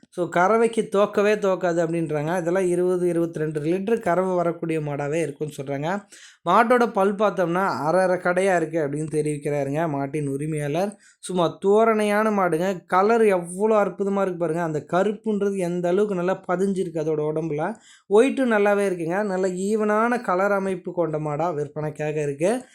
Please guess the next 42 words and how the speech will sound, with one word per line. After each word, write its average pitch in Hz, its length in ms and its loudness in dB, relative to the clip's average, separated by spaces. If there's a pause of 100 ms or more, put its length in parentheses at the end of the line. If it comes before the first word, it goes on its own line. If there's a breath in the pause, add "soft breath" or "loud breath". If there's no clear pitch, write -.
(200 loud breath)
So, 233 160 4
இந்த 233 260 4
மாடுக்கு 233 440 4
கறவைக்கு 220 500 4
ஒரு 196 160 2
அடி 190 160 0
கூட 208 200 0
காலை 196 300 2 (120)
நகர்த்தாது 175 460 0
அப்படின்றாங்க. 165 500 -2 (160)
மிஷின் 185 300 -6
கறவை, 180 400 0
கை 180 240 0
கறவை 185 360 2 (340 loud breath)
எல்லாத்துக்குமே 233 600 2
உகந்ததா 196 440 2
இருக்கும். 180 260 -2
Actually, 208 260 -2
இந்த 208 140 -2
மூணு 190 260 -2 (120)
மாடுகளுமே 208 460 2 (380 soft breath)
உங்க 160 140 2 (180)
பண்ணைக்கும் 247 920 2 (100)
இந்த 170 120 -2
மாடு 180 280 2
வந்து 190 180 -2
செட் 175 320 -4
ஆகும். 185 320 2
இல்ல, 190 260 0
எனக்கு 190 240 -2
வந்து 190 240 0 (340 loud breath)
வீட்டு 220 280 0
தேவைக்கு 226 400 2
மாடு 190 260 2
பார்க்குறேன் 175 420 0
அப்படின்னாலும் 160 480 -2
இந்த, 165 320 -2
இந்த 170 180 -4
மூன்று 202 340 0
மாடுகளும் 196 460 0
பொருத்தமா 175 380 -2
இருக்கும். 165 340 0